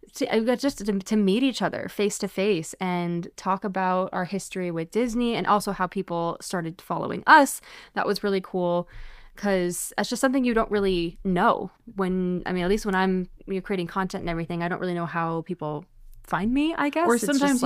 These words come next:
Speaker 2: you
Speaker 1: like
Speaker 2: don't have the opportunity to ask those questions, 'cause these are some
Speaker 1: Yeah.
Speaker 2: things that I wonder too, of, like, when people stop us in the park and whatnot, and we're just
Speaker 1: Mm-hmm.
Speaker 2: like,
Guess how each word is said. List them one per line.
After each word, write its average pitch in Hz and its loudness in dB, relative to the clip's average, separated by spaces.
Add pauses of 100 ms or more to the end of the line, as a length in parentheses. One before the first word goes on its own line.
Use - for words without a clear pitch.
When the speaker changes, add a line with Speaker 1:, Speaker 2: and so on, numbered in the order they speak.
Speaker 2:
you 262 2
Speaker 1:
like 262 -2
Speaker 2:
don't - -14
have 226 -2
the 214 2
opportunity 202 0
to 190 0
ask 160 0
those 208 0
questions, 214 0
'cause 226 0
these 320 2
are 359 6
some 254 8
Speaker 1:
Yeah. 359 4
Speaker 2:
things 220 8
that 202 6
I 180 6
wonder 170 0
too, 160 -2 (220)
of, 180 2
like, 180 2
when 175 0
people 226 0
stop 190 0
us 196 -4
in 185 0
the 165 0
park 170 0
and 190 -2
whatnot, 214 2
and 175 0
we're 185 0
just 190 -2
Speaker 1:
Mm-hmm. 240 0
Speaker 2:
like, 240 0